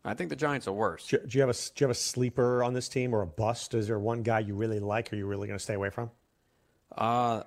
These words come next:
Speaker 1: the guy I like late is Wilmer Flores.
Speaker 2: Okay.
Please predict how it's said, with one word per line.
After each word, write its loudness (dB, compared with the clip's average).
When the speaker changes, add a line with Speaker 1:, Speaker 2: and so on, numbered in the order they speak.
Speaker 1:
the 4
guy 6
I 6
like 2
late 0
is -4
Wilmer -2
Flores. -8
Speaker 2:
Okay. -8